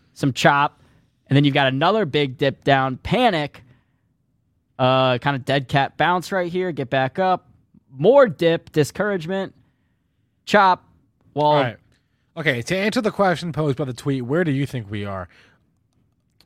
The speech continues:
Speaker 1: Okay.
Speaker 2: I, I
Speaker 1: That,
Speaker 2: got
Speaker 1: this wa-, this is what, uh, Helene was asking. Where do you think we are in this, on this
Speaker 2: Yeah.
Speaker 1: chart of the sentiment cycle? My point in saying we are further along with crypto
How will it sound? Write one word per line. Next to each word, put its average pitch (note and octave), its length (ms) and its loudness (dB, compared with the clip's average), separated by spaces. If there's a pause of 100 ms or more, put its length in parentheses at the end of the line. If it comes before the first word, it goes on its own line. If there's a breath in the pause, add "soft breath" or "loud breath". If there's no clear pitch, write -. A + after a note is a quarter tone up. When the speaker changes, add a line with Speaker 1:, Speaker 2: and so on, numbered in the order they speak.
(180)
Speaker 1:
Okay. C#3 380 0 (100)
Speaker 2:
I, - 300 -20
I D3 40 -8
Speaker 1:
That, G3+ 140 4
Speaker 2:
got F3+ 60 2
Speaker 1:
this F#3+ 160 -2
wa-, A#3 80 2
this E3+ 180 -4
is G#3+ 140 -6
what, E3 260 -2
uh, D3 240 2
Helene D#3 380 -2
was D3+ 140 -4
asking. C3+ 360 -4
Where C3+ 220 -2
do D#3 60 -6
you E3+ 100 -2
think E3+ 180 -8
we E3 120 -4
are C3 200 0
in C3 80 -4
this, C3 260 -10
on B2 140 -6
this B2+ 140 -8
Speaker 2:
Yeah. A#2 100 -8
Speaker 1:
chart C3+ 260 -2
of C3+ 120 -8
the D3+ 80 -8
sentiment A#2+ 440 -8
cycle? B2 420 -2 (260 loud breath)
My F3 280 4
point F3 340 -6
in D3 80 -12
saying D3+ 240 -8
we C#3+ 100 -6
are C3+ 80 -6
further C#3+ 340 -6
along B2+ 300 -4
with A#2 160 -12
crypto C#3 480 -2